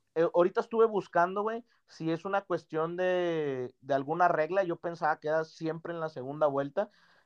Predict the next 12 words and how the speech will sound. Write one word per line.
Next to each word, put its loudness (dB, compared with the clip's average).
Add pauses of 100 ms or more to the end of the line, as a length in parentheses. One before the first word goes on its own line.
(120)
pero 6
al 4
parecer 2 (160)
es -4
también 2
a -2
criterio -2
del -4
director -2
de -6
carrera, -2
güey. -4